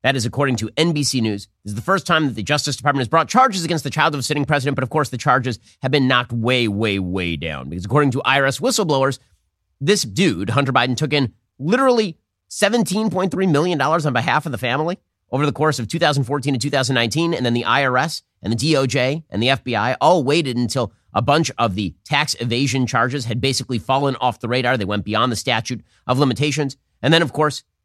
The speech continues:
they apparently, according to the I R S whistleblowers, deny David Weiss, the U S attorney in this case, the ability to pursue the case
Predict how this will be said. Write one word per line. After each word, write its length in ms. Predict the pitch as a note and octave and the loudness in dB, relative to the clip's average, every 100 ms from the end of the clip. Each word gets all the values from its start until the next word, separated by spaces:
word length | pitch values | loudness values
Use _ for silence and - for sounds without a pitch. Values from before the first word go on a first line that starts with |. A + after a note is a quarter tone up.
| _ | _
they 120 | C3 | -2
apparently, 580 | C3 C#3 G3 C#3 A#2+ C#3 | 0 2 2 2 -2 -2
according 240 | D#3 B2 G#2+ | -2 -2 -2
to 80 | |
the 80 | A#2 | 0
I 80 | A2+ | 2
R 80 | A2 | 2
S 100 | A#2+ | -2
whistleblowers, 460 | C#3 B2+ B2+ A#2+ | -4 -2 0 0
deny 340 | A#2+ A#2 C3+ A2 | 0 2 2 2
David 300 | G#2+ B2+ G#2 | 0 -2 -2
Weiss, 260 | G#2 C3 | -2 -2
the 80 | - | -2
U 60 | A2+ | -6
S 100 | A2 | -6
attorney 320 | G#2 C#3 C3+ | -2 0 0
in 200 | C3+ C#3+ | 2 2
this 140 | C3+ | 2
case, 240 | - C#3 C3 | 0 -2 0
the 100 | A#2+ | -2
ability 460 | A#2 D#3 C3+ G2 - _ - | 0 2 2 -2 -6 _ -14
to 80 | |
pursue 320 | - C#3+ - F3 | -6 -4 -2 -2
the 80 | |
case 260 | C3 B2+ | -2 -4